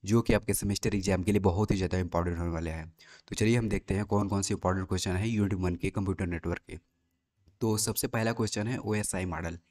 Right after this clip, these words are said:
ये जब भी क्वेश्चन पूछता है, दस नंबर में पूछता है, या फिर ओएसआई मॉडल के बारे में पूछे, या फिर उसके लेयर के बारे में डिस्क्राइब करने के लिए पूछे, यानी कि एप्लीकेशन लेयर, प्रेजेंटेशन लेयर,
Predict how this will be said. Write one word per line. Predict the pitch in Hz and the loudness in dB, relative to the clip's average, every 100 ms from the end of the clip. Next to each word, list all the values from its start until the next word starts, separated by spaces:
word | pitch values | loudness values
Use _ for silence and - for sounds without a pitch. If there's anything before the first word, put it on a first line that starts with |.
| _ _ - | _ _ -4
ये | 107 | 0
जब | 123 127 | 2 2
भी | 147 | 2
क्वेश्चन | 113 110 | 0 -2
पूछता | 95 98 - | -4 -4 -2
है, | 110 | -2
दस | 107 101 | 0 0
नंबर | 101 95 | 0 -2
में | 92 | -2
पूछता | 87 - 87 | -4 -6 -6
है, | 87 - - - - | -6 -8 -16 -20 -4
या | 98 | -4
फिर | 98 107 | 0 0
ओएसआई | 101 101 98 104 | 0 0 0 0
मॉडल | 98 92 104 | 2 0 0
के | 110 95 | -2 -2
बारे | 98 104 | -2 -2
में | |
पूछे, | 104 - 135 139 _ _ - | -4 -4 -4 -6 _ _ -6
या | 101 | -4
फिर | 113 | -2
उसके | 107 - 113 | -2 0 0
लेयर | 104 110 120 | 2 2 0
के | - | -2
बारे | 104 95 95 | 0 0 -2
में | 110 | -2
डिस्क्राइब | 110 - 98 92 | -4 -4 -4 -2
करने | 95 95 | 0 -2
के | 92 | -2
लिए | 92 | -2
पूछे, | 90 - 82 | -4 -6 -6
यानी | - - _ _ 87 95 | -10 -20 _ _ -6 -4
कि | 101 | -4
एप्लीकेशन | 98 107 98 - | -4 -2 -4 -4
लेयर, | 107 98 98 | -2 -2 -2
प्रेजेंटेशन | 98 98 98 98 113 | -4 -2 -2 -2 -2
लेयर, | 104 87 92 | -2 -2 -4